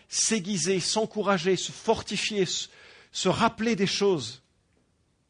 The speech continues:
Et autre caractéristique, elle est sensible. Elle sait ce qu'est, euh,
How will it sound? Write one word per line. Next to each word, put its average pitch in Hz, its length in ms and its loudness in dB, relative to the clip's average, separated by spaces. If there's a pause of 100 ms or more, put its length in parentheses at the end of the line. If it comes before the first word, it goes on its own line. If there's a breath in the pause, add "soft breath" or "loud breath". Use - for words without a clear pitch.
(880)
Et 170 320 4
autre 190 240 4
caractéristique, 170 720 -2
elle 160 100 0
est 156 40 -2
sensible. 139 680 -4 (440 soft breath)
Elle 151 120 -2
sait 214 240 4
ce 196 200 0
qu'est, 180 340 -4 (560)
euh, 135 200 -4